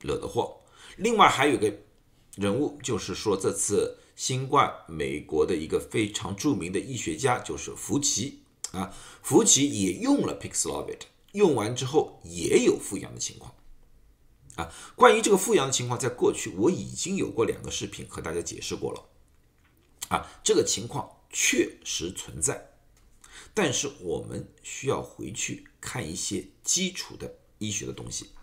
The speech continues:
哪个东西？在八月二号，二零二二年，也，那么也就是说，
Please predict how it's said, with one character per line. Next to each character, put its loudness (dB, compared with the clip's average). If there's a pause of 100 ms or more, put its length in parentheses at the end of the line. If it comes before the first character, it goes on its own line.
哪 -4
个 -8
东 -6
西？ -10 (1900)
在 4
八 10
月 8
二 8
号， -6 (840)
二 6
零 2
二 -2
二 -2
年， -10
也， -4
那 -2
么 -2
也 -2
就 -2
是 -4
说， -4